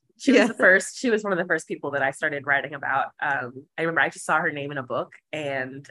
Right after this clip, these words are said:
Speaker 1: uh, literally it was a list of names. And so what I, this is back in the very beginning stages of trying to research and trying to figure out what I was gonna, who I was gonna write about. And so I would just read books and type people's names into Google and see what popped up and then, like, go from there.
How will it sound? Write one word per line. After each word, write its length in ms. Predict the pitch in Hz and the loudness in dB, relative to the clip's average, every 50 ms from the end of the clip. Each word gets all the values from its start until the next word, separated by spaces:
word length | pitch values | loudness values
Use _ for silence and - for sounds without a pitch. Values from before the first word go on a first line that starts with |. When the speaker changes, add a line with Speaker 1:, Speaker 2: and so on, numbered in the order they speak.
| _ _ | _ _
Speaker 1:
uh, 60 | 156 160 | -6 -2
literally 400 | 170 190 185 170 143 123 110 - | 0 2 2 2 0 0 -4 -6
it 40 | |
was 120 | 139 156 - | -8 -8 -6
a 60 | 160 | -6
list 260 | 135 143 165 - - | -6 -6 -8 -10 -12
of 100 | 156 123 | -14 -12
names. 380 | 139 139 131 104 117 135 - - - | -10 -10 -10 -10 -12 -14 -16 -12 -10
And 200 | 147 139 135 127 | -10 -10 -10 -8
so 300 | - 139 135 131 131 123 | -6 -6 -6 -6 -6 -6
what 120 | 165 156 | -4 -2
I, 180 | 139 135 143 143 - _ - 165 165 - _ | -2 -4 -4 -6 -14 _ -18 -18 -18 -16 _
this 240 | - 165 185 190 - | -6 -4 -4 -4 -4
is 100 | 202 175 | -4 0
back 200 | 156 147 139 143 | 0 0 0 0
in 80 | 160 143 | -2 -6
the 80 | 139 | -4
very 180 | 143 151 151 156 | -2 -2 -4 -2
beginning 260 | 151 151 156 131 147 | -2 -4 -4 -4 -6
stages 320 | - - 147 139 127 123 | -8 -6 -6 -6 -6 -8
of 80 | 147 135 | -10 -8
trying 220 | - 151 143 139 135 | -4 -4 -4 -4 -4
to 60 | 131 | -6
research 440 | 139 151 147 - 131 135 139 - - | -8 -8 -8 -8 -8 -8 -8 -10 -12
and 180 | 113 127 127 - - - - - - - _ - | -14 -14 -16 -18 -20 -20 -20 -20 -20 -20 _ 0
trying 140 | 214 190 170 | 0 0 0
to 80 | 165 | 0
figure 200 | 165 175 147 160 | -2 0 4 6
out 140 | 165 156 127 | 6 6 4
what 100 | 139 151 | 4 2
I 60 | 147 | 2
was 120 | 147 156 156 | 2 0 -2
gonna, 220 | 160 147 143 139 123 - | -4 -4 -4 -6 -4 -2
who 140 | 233 254 | 0 0
I 40 | 226 | 0
was 100 | 214 220 | 0 0
gonna 100 | 196 185 160 | -2 -2 0
write 180 | 151 156 170 | 0 0 0
about. 260 | 180 143 123 110 - - - | 0 0 0 0 -2 -4 -6
And 140 | 160 160 160 | -8 -8 -4
so 200 | - 165 160 156 | -2 0 0 2
I 160 | 151 - 165 | 2 2 2
would 160 | 165 170 170 170 | 2 2 0 -4
just 220 | 170 170 - - - | -6 -8 -10 -10 -12
read 220 | 151 151 156 151 | -12 -12 -12 -8
books 300 | - 139 151 165 - - - | -6 -6 -6 -6 -8 -12 -14
and 120 | 156 151 131 | -14 -14 -12
type 220 | - - 147 139 - | -10 -10 -10 -10 -12
people's 300 | - 143 143 147 - - | -16 -16 -14 -14 -12 -12
names 240 | 131 135 143 - | -12 -14 -12 -14
into 180 | 151 156 147 - | -14 -12 -12 -12
Google 360 | 208 143 147 135 147 170 190 | -12 -12 -12 -12 -10 -8 -8
and 120 | 151 120 120 | -8 -8 -10
see 140 | - 147 | -12 -10
what 160 | 143 135 - - | -8 -8 -6 -4
popped 240 | 160 143 147 - | -4 -4 -2 -2
up 120 | 143 143 - - | -4 -4 -6 -8
and 100 | 147 143 | -10 -10
then, 120 | 135 127 | -10 -8
like, 160 | 127 127 123 | -10 -10 -8
go 140 | 123 139 143 | -8 -8 -8
from 180 | - - 143 139 | -8 -10 -10 -8
there. 240 | 139 147 175 185 | -8 -8 -8 -10